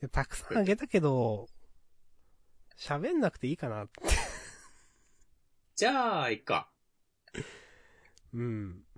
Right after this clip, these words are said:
Speaker 2: 私は何もあげてないですけど、
Speaker 1: うん。
Speaker 2: あのー、寒ブリの雪原が始まって、
Speaker 1: うん。
Speaker 2: ポケットモン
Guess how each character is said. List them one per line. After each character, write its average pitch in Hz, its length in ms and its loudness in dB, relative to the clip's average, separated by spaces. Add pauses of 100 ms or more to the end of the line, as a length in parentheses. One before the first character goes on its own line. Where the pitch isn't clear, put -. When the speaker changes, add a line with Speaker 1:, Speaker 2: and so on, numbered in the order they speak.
(200)
Speaker 2:
私 170 400 -2
は 202 140 4
何 190 220 -2
も 196 180 -2
あ 185 60 0
げ 180 80 0
て 190 100 -2
な 190 100 0
い 175 60 2
で 117 80 0
す - 100 -10
け 98 100 -6
ど、 92 440 0 (520)
Speaker 1:
う 123 80 -4
ん。 92 240 -8 (100)
Speaker 2:
あ 98 200 -2
の 90 160 -4
ー、 87 400 -6 (1300)
寒 170 380 0
ブ 165 80 6
リ 156 80 8
の 160 180 4
雪 143 260 0
原 123 300 0 (1400)
が 101 280 -2 (1300)
始 104 240 -4
ま 95 100 -8
っ - 60 -18
て、 - 300 -6 (400)
Speaker 1:
う 156 100 0
ん。 101 180 -4 (560)
Speaker 2:
ポ 117 80 -4
ケ 101 80 -6
ッ - 180 -12
ト 113 120 -2
モ 87 60 -4
ン - 20 -10